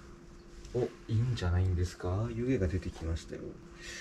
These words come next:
どうなんだろうな。わかんねえな、その辺の。知識がねえな。あん、湯気が出てきて、まあ、昨日は溢れたんですよ。昨日やってる時は、こう、いい感じに溢れてきたんで、お、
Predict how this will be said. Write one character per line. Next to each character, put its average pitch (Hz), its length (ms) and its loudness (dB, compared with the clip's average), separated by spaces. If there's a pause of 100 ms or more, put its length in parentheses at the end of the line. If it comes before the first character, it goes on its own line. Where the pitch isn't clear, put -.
(220)
ど 139 120 2
う 156 160 4
な 98 100 6
ん 87 80 4
だ 87 100 4
ろ 85 140 4
う - 20 2
な。 82 120 4
わ 85 260 2
か 147 140 0
ん 143 120 2
ね 131 140 2
え - 20 -2
な、 123 280 4
そ 117 100 -6
の 110 100 4
辺 107 180 4
の。 104 180 0 (480)
知 - 100 -2
識 - 200 0
が 92 100 6
ね 92 100 6
え 92 60 6
な。 55 200 -2 (1120)
あ 110 100 6
ん、 127 100 4 (340)
湯 117 160 4
気 131 120 6
が 90 100 4
出 82 100 4
て 87 140 0
き - 160 -6
て、 92 460 4 (680)
ま 147 60 0
あ、 - 40 -2
昨 202 220 2
日 262 100 8
は 101 440 10
溢 202 80 12
れ 180 80 12
た - 100 2
ん 87 60 4
で 87 40 2
す - 120 -4
よ。 - 80 -12 (500)
昨 - 140 0
日 - 0 -
や 180 140 10
っ - 20 -4
て 185 120 8
る 180 140 4
時 110 80 2
は、 92 240 6 (460)
こ 92 360 4
う、 - 40 4
い 143 80 8
い 131 40 2
感 127 220 4
じ 113 100 0
に 120 160 -2 (220)
溢 - 160 0
れ 131 80 10
て - 140 0
き - 80 -10
た 82 100 -2
ん 87 100 2
で、 110 280 6
お、 131 160 2